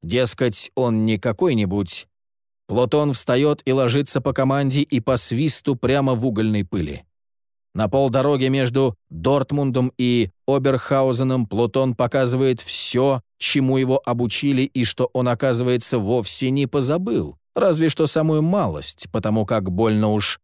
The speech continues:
беспокойные и бесхозные были времена. Все свои фокусы.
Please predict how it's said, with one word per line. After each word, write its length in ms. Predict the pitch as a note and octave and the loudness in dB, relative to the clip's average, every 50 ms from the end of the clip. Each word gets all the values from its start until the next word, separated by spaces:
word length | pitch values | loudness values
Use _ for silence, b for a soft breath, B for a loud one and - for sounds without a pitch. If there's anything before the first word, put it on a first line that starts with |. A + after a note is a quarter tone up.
| _ _ - | _ _ -8
беспокойные 1080 | F#2 F#2 F#2+ C3 C3 A#2 - - - A#2 A2 - - - D#3 C#3+ B2 A#2 A2+ A2 A2 A2+ | -6 -2 0 0 0 0 -2 -2 -2 -2 -2 -2 0 0 2 2 2 2 2 2 0 0
и 180 | - - A2 | -2 -2 -2
бесхозные 720 | F#2+ F2+ G#2+ F#2 - - - C3+ C3 G2+ F#2 G2 F#2+ F#2 E2+ | -2 0 -2 -2 -2 -2 -2 -2 -2 0 -2 -2 -2 -2 -2
были 280 | D2+ F2+ F2 E2 E2 | -2 -4 -4 -4 -4
времена. 680 | D#2 D#2+ E2 E2+ E2 E2+ E2+ F2 F2+ F2 - - - _ _ _ _ _ _ _ _ _ _ _ _ _ _ | -4 -4 -4 -4 -4 -4 -4 -4 -4 -6 -8 -10 -12 _ _ _ _ _ _ _ _ _ _ _ _ _ _
Все 200 | - - - G#3 | -4 -2 0 0
свои 260 | - - G2+ F2+ F2+ F2 | 0 0 -2 -2 -2 -2
фокусы. 580 | - - A#2+ - - D2+ - - - D2+ - | -2 -4 -4 -4 -4 -6 -6 -6 -6 -8 -10